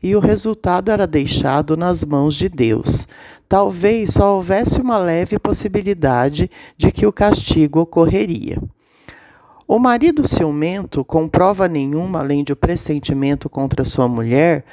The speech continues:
sujeitava ela a esse teste na qual a perspectiva de punição era muito limitada.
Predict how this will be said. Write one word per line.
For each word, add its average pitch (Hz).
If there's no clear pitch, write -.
sujeitava 180
ela 147
a 147
esse 165
teste 151
na 139
qual 160
a 170
perspectiva 214
de 185
punição 160
era 160
muito 202
limitada. 117